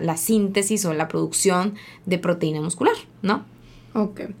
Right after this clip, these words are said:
Speaker 2: pero totalmente. Ahora, en cuanto a la sarcopenia, que es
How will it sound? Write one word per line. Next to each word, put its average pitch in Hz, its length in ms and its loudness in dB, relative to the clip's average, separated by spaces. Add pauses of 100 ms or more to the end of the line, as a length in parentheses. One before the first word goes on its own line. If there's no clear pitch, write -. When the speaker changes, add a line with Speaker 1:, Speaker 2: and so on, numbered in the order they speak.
(420)
Speaker 2:
pero 214 180 0
totalmente. 214 640 4
Ahora, 226 300 6
en 240 100 6
cuanto 240 240 6
a 233 60 4
la 240 100 6
sarcopenia, 240 800 4 (120)
que 240 240 6
es 226 80 2